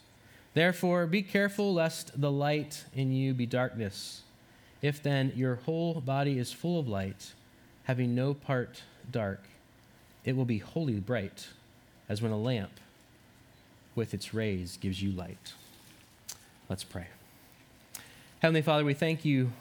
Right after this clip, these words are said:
for your word, your word made flesh in Jesus, your word given to us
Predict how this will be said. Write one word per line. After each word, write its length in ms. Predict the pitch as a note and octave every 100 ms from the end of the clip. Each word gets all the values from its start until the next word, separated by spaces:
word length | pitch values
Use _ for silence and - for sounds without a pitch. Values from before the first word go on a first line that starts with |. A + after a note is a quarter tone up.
| - -
for 200 | - D3
your 140 | C3 B2
word, 420 | C3 D3 D3+ D3 C#3+ - - - - - - - - - - - -
your 140 | B2
word 440 | A2+ B2+ C3 C3 A#2
made 220 | A#2+ A#2
flesh 340 | - C3 C3 -
in 160 | A2+
Jesus, 720 | A2+ B2 A#2+ A#2 - - - - - - - - - -
your 140 | A#2+ A#2
word 380 | B2 C3 B2
given 260 | A#2 A#2+ A2+
to 220 | - A#2
us 580 | A2+ A2 - - - -